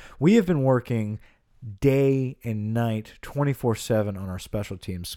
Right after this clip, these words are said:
because we sucked last year on special teams. <laughs> That, look, just to say it honestly, we, we did not do good on special teams.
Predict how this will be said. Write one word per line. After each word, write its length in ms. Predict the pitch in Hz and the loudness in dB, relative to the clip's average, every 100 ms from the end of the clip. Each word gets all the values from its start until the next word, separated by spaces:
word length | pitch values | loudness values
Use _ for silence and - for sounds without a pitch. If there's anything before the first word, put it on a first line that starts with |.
| - | -8
because 420 | 110 - 117 104 | -8 -2 -2 0
we 180 | 104 113 | -2 -2
sucked 760 | - - - 120 - - - - _ | -4 -10 -8 -6 -8 -14 -20 -20 _
last 380 | 110 113 107 - | -2 0 0 -2
year 120 | 107 | -4
on 100 | 101 | -4
special 340 | 98 107 98 - | -4 -4 -4 -8
teams. 200 | 92 87 | -10 -2
<laughs> 20 | |
That, 220 | 175 180 | -2 2
look, 360 | 196 190 190 - - - - | 4 6 6 4 -6 -20 -4
just 260 | 160 - - | -2 -2 -4
to 100 | 147 | -4
say 340 | - 185 196 | 4 6 6
it 220 | 190 - - - - - | 4 -2 -20 -20 -18 -4
honestly, 480 | 147 160 143 123 107 | 2 2 2 0 2
we, 260 | 127 175 | 4 2
we 200 | 151 139 | 2 0
did 260 | 131 135 143 | 2 2 2
not 340 | 135 135 120 | 4 2 0
do 200 | 110 127 | 0 0
good 320 | 117 117 110 101 | 2 2 2 0
on 120 | 101 | -4
special 380 | - 110 - 104 | -2 -2 -2 -6
teams. 400 | 110 101 92 | -6 -6 -8